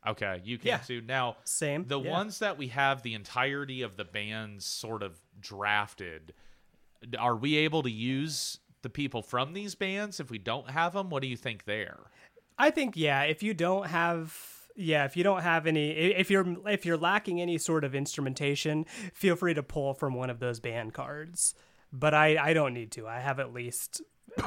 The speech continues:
Speaker 2: four groups accounted for, so that's what I'm gonna do.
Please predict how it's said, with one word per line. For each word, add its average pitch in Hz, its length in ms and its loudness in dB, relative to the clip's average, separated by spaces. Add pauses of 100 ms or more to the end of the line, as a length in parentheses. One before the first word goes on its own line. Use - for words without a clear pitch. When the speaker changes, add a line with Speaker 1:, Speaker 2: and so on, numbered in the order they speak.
(180)
Speaker 2:
four 135 280 0
groups 123 680 -2 (100)
accounted 120 440 -6
for, - 220 -16 (120)
so - 360 -8 (360)
that's 139 220 0
what 127 120 -2
I'm 117 140 -4
gonna 110 200 -10
do. 120 260 -14